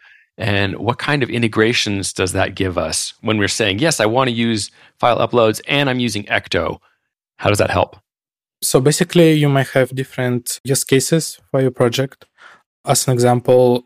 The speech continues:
Speaker 2: you can implement some C L I tool, or maybe you're working on text editor written in Elixir and you want to add some file management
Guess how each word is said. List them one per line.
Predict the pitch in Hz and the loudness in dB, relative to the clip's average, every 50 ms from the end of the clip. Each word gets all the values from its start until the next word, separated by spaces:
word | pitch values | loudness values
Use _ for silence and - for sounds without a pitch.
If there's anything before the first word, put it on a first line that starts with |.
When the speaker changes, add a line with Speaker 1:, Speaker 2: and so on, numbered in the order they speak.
| _ | _
Speaker 2:
you | - 135 131 127 | -4 -2 -2 0
can | - 139 131 127 127 | 2 2 0 0 0
implement | - 143 131 120 131 123 120 120 120 117 | 0 0 0 2 2 2 2 0 0 -2
some | - - - 123 123 123 120 123 123 120 - _ _ | -4 -2 0 0 0 2 0 -2 -4 -6 -10 _ _
C | - - - 147 | -12 0 2 4
L | 135 | 4
I | 127 127 131 131 | 4 4 2 2
tool, | 131 - - 127 135 156 180 - _ _ _ _ _ _ | 0 0 0 0 0 0 -4 -10 _ _ _ _ _ _
or | 139 131 131 | 2 2 4
maybe | 127 127 123 123 123 123 120 120 120 120 120 - | 4 2 2 4 4 6 6 6 4 4 0 -2
you're | - 120 123 123 117 | 0 0 2 2 2
working | 113 123 120 117 - - 120 117 113 - - - | 2 0 -2 -2 -4 -6 -6 -6 -6 -8 -4 -2
on | 127 123 120 117 120 120 120 110 _ _ _ _ _ _ _ _ _ _ | 0 0 2 0 -2 -4 -6 -8 _ _ _ _ _ _ _ _ _ _
text | - 139 135 - - - | -2 0 0 0 2 4
editor | 160 139 135 123 - 147 139 135 | 4 4 4 4 4 6 6 6
written | 131 131 127 - - 131 135 - | 6 4 2 2 -2 -2 -2 0
in | 135 123 127 - _ | -2 -2 -2 -4 _
Elixir | - 139 127 120 - - - 143 151 156 175 - _ _ | 0 0 0 0 -2 0 2 2 2 2 -2 -6 _ _
and | - 139 135 135 131 127 117 | 0 2 2 2 0 0 -2
you | 143 131 127 127 | 0 2 4 4
want | 127 127 127 - | 4 2 2 -2
to | - - 131 123 127 127 139 - - | -2 0 0 0 2 0 -2 0 0
add | 139 123 | 0 0
some | - - - 120 113 | 0 0 0 -2 -2
file | - - 131 131 127 | 0 2 2 2 2
management | 127 127 127 123 120 - - 143 147 147 - - _ | 2 0 -2 -2 -4 -2 0 0 0 -2 -4 -14 _